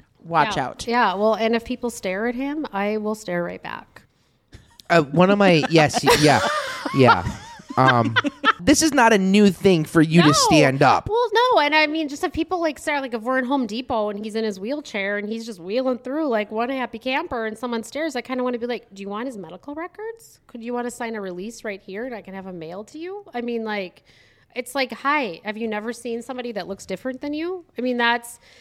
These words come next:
Speaker 1: So here's
Speaker 2: Yeah.
Speaker 1: a question,
Speaker 2: <laughs>
Speaker 1: actually, like, real life question. I do not know
Speaker 2: Yeah.
Speaker 1: the answer.
Speaker 2: Yeah.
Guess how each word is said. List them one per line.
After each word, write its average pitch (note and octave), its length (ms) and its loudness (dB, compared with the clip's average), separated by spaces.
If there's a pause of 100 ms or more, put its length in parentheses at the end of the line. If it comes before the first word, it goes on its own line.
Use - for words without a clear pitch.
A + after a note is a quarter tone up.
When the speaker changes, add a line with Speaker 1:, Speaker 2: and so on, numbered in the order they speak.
Speaker 1:
So D4+ 220 -2
here's G4+ 240 4
Speaker 2:
Yeah. A4+ 80 6
Speaker 1:
a - 20 -6
question, A#3+ 440 2
Speaker 2:
<laughs> - 20 -4
Speaker 1:
actually, F3+ 480 4
like, F3 340 -2 (160)
real C#4+ 280 2
life A3 260 4
question. E3+ 320 -2
I F3 100 2
do A3 160 -4
not G3 240 0
know E3 60 -2
Speaker 2:
Yeah. E3 60 0
Speaker 1:
the D#3 160 -6
answer. D#3+ 580 -6
Speaker 2:
Yeah. B3+ 240 -4